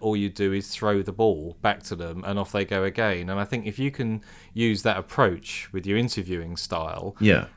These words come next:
Speaker 1: Um, and again, there's, there's a couple out there, I think, who, who, who do it really well. Then that's, that's the key to a really successful interview with minimal amounts of editing required.
Speaker 2: Yes, I agree. I totally agree.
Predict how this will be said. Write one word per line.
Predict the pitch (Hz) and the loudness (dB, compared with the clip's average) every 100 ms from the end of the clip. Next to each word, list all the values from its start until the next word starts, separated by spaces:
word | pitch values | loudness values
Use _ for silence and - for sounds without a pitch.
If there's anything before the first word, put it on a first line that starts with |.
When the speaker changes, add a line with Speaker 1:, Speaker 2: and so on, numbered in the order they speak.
| - | -4
Speaker 1:
Um, | 98 95 92 92 95 | 0 0 0 -2 -2
and | 104 | -2
again, | 98 104 98 | 2 2 4
there's, | 101 95 | 2 0
there's | 107 104 | 0 -2
a | 98 | 0
couple | 117 107 90 | -2 -2 -4
out | 90 85 | -6 -6
there, | 90 87 | -6 -6
I | 87 | -6
think, | - 95 95 | -4 -4 -2
who, | 98 | -4
who, | 98 101 | -2 -2
who | 101 101 | -2 0
do | 104 | 2
it | 98 | 2
really | 95 98 | 2 4
well. | 98 104 | 6 6
Then | 104 117 | 6 4
that's, | 120 113 - | 4 2 0
that's | 127 117 | 0 0
the | - | -2
key | 107 123 117 | -2 -2 0
to | - | 4
a | 117 | 4
really | 117 120 | 6 2
successful | 113 110 - 113 120 113 | 0 -4 -2 -2 0 -2
interview | 113 120 123 | -2 -4 0
with | 120 113 | 2 4
minimal | 120 120 120 120 | 2 2 2 2
amounts | 120 120 117 | 2 0 0
of | 120 | 2
editing | 139 143 107 95 | 4 4 2 0
required. | 92 - 92 - 101 | -2 -2 -2 -4 2
Speaker 2:
Yes, | 131 208 180 - | 10 12 12 12
I | 175 | 12
agree. | 165 175 165 131 | 12 12 12 12
I | |
totally | 139 175 170 135 | 10 10 10 12
agree. | 131 143 143 92 | 12 12 10 10